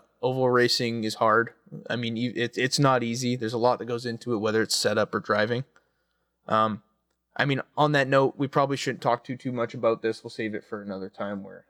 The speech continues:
I actually have some racing to talk about. We kinda need to segue into, uh, the one and only oval track professionals, good old nascar, and some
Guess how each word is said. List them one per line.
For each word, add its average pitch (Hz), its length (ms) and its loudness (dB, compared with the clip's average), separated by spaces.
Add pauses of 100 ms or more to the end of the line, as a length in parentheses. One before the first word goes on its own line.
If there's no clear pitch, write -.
(140)
I 104 40 -4
actually - 360 -2
have 101 180 0
some 101 180 -4
racing 104 280 -4
to 101 80 -4
talk 101 260 -2
about. 107 200 -4
We 107 80 -6
kinda 104 260 -8
need 104 180 -8
to 107 60 -14
segue 107 400 -4
into, 110 340 -2
uh, 104 200 4 (640)
the 139 100 6
one 156 280 6
and 165 140 2
only 160 540 2
oval 156 360 4
track - 640 0 (160)
professionals, 135 960 0
good 147 140 6
old 139 180 6
nascar, 143 640 4 (920)
and 139 120 -4
some 139 240 -2